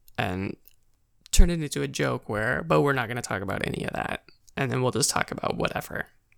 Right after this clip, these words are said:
whatever the guest wants to talk about. So we talked about, you know, video games, fantasy novels, T V,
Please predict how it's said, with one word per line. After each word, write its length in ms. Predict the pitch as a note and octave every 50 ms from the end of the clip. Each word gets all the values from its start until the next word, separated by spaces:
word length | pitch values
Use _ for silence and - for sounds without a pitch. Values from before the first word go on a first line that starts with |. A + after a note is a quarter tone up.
| _ _ -
whatever 400 | D3 D3 C#3+ C3+ C3+ C3+ C3+ B2+
the 120 | B2 B2+
guest 320 | C3+ B2+ A2 G2 - -
wants 220 | - - G2 - -
to 100 | - -
talk 300 | - - - - - -
about. 380 | - - - - - - - - _ _ _
So 200 | - - - -
we 80 | - C3+
talked 300 | - - - - - -
about, 420 | G#2+ G2+ - - - - - - - - - - - - - - - - - - - _ _ _ _ _ _ -
you 120 | - D3
know, 80 | C#3+ -
video 320 | B2+ C3 G#2+ G2 G#2 G#2+
games, 600 | G2+ - G#2+ G2+ G2 G2+ G#2 B2+ - - - - - - _ _ - _ _ _ _ - _ - - -
fantasy 480 | - - - C3 B2+ B2+ B2 - - A#2
novels, 720 | A#2 A#2 G2+ G2+ G2 G#2+ G2+ F#2+ G2 - - - - - - - - _ _ _ _ _ _ _ - - - -
T 220 | - - - A#2+
V, 300 | G2+ G2+ G#2 A2 G2+